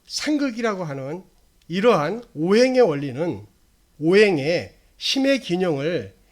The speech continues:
이루고자 함에 있습니다. 자연에 존재하는 오행들의 변화와 움직임을 통해서 힘의 균형을 밝히는 것을 우리는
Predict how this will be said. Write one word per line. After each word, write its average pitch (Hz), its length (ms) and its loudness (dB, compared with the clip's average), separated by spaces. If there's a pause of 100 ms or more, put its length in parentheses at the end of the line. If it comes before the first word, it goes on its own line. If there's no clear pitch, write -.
(120)
이루고자 180 480 -2
함에 196 260 -6
있습니다. 117 640 -12 (920)
자연에 208 480 -2
존재하는 160 720 -4 (400)
오행들의 175 960 0 (200)
변화와 185 500 0
움직임을 170 540 -6
통해서 147 800 -4 (420)
힘의 262 420 2
균형을 202 680 -2 (320)
밝히는 180 460 -2
것을 151 560 -8
우리는 165 500 -6